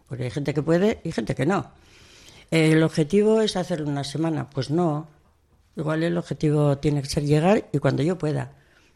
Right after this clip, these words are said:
Entonces, bueno, le vamos a informar que eso sí también hay mucha duda sobre los albergues, los albergues públicos, los privados, los que gestionamos nosotros de manera altruista,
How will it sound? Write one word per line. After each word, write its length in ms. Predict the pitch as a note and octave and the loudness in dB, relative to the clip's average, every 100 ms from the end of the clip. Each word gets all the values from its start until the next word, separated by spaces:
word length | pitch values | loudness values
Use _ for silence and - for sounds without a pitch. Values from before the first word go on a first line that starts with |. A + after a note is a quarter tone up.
| _ _ _ | _ _ _
Entonces, 480 | C3+ - C3+ D3 D3 | -10 -8 -8 -8 -8
bueno, 220 | D3 C3+ - _ - | -10 -10 -16 _ -8
le 280 | E3 D#3+ | 0 4
vamos 280 | D3+ F3 F3 | 6 6 4
a 60 | D#3+ | 2
informar 480 | D3+ D#3 E3+ G3 G3 | 2 0 2 2 2
que 100 | D#3 | -2
eso 200 | - E3+ | 0 -2
sí 160 | F3 | -4
también 280 | D#3+ D#3 D#3 | -4 -2 -2
hay 60 | D3+ | -2
mucha 280 | C#3 C#3 C#3+ | -4 -4 -2
duda 260 | F#3 F#3 | -2 -2
sobre 260 | E3+ D3+ C#3 | -4 -4 -4
los 260 | C3+ C3 B2+ | -4 -6 -6
albergues, 440 | C#3 F#3+ E3+ E3 | -2 -2 -4 -6
los 180 | D3+ - | -8 -8
albergues 380 | C3+ C3+ C3 - | -8 -6 -10 -4
públicos, 580 | F#3+ F#3 E3 D#3 D#3+ | -2 -2 -2 -4 -4
los 160 | D3+ C3 | -4 -6
privados, 500 | B2 B2+ F3+ E3+ E3 - - - - | -2 4 6 4 2 -4 -20 -20 0
los 180 | D#3 C#3+ | 2 4
que 140 | D#3+ | 2
gestionamos 640 | C#3+ D3 - D3 D3+ E3 C#3 | 2 0 0 2 4 2 2
nosotros 640 | C3 - E3+ D3+ C#3+ - - - - - | -2 0 0 0 -4 -6 -14 -20 -16 -4
de 120 | D3 | -2
manera 340 | C#3 C#3+ C3+ | 0 0 -2
altruista, 720 | C3+ B2+ D3 F3+ - E3 D#3+ | -4 -4 -4 -4 -4 -4 -4